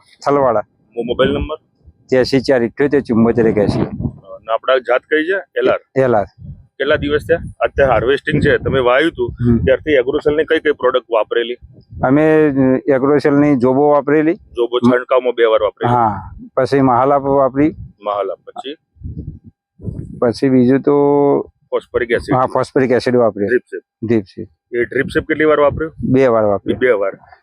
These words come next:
Speaker 2: એકરે કેટલું આપતા?
Speaker 1: એકર ફોસ્ફરિક એસિડ બે કિલો.
Speaker 2: બે કિલો.
Speaker 1: અને એમોનિયમ સલ્ફર
Speaker 2: એમોનિયમ સલ્ફેટ સાથે બે વાર આપ્યું.
Speaker 1: બે વાર
Speaker 2: અને
Speaker 1: આપ્યું.
Speaker 2: મહાલાભનો ઉપયોગ કેટલી વાર કર્યો?
Speaker 1: મહાલાભનો સાત વખત કર્યો.
Speaker 2: સાત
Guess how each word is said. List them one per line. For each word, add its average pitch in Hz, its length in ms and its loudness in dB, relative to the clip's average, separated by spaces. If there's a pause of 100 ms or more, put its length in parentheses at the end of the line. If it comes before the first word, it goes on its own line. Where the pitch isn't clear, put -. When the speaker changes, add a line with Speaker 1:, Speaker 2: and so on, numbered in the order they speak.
(100)
Speaker 2:
એકરે 147 280 0
કેટલું 147 300 0
આપતા? 156 280 -4 (440)
Speaker 1:
એકર 147 600 2
ફોસ્ફરિક 135 460 0
એસિડ 139 240 2
બે 147 200 2
કિલો. 139 280 2 (460)
Speaker 2:
બે 123 100 4
કિલો. 90 240 -18
Speaker 1:
અને 127 500 2
એમોનિયમ 135 340 2
સલ્ફર 127 420 0 (160)
Speaker 2:
એમોનિયમ 127 500 -2
સલ્ફેટ 120 280 -6
સાથે 110 280 -4
બે 131 120 2
વાર 113 200 2
આપ્યું. 101 420 -8
Speaker 1:
બે 110 120 4
વાર 95 100 2
Speaker 2:
અને 92 100 -4
Speaker 1:
આપ્યું. 117 160 -4
Speaker 2:
મહાલાભનો 135 460 0
ઉપયોગ 143 200 -6
કેટલી 147 220 -8
વાર 143 160 0
કર્યો? 143 240 -2 (200)
Speaker 1:
મહાલાભનો 139 520 2
સાત 135 280 -2
વખત 110 280 -2
કર્યો. 101 180 -6 (180)
Speaker 2:
સાત 120 200 -2